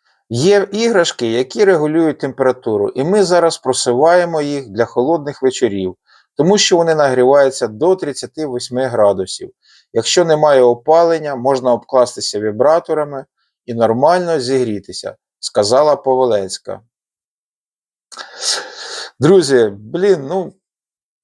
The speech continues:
класно, що є жарти, жартівники.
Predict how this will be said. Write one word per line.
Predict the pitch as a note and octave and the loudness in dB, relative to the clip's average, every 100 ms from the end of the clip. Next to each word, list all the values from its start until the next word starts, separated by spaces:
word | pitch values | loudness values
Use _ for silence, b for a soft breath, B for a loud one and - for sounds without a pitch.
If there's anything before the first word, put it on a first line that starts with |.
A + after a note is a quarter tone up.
| _ _ | _ _
класно, | E3+ G3+ G3 D#3+ | 2 4 2 -2
що | D3 - | -6 -6
є | D3 D3 | -2 -2
жарти, | A#2+ D3+ D3 C3 | 0 2 2 0
жартівники. | A#2 B2+ A#2+ B2 C3 C3+ E3 D#3+ C#3+ | -4 -4 -6 -8 -6 -8 -2 0 0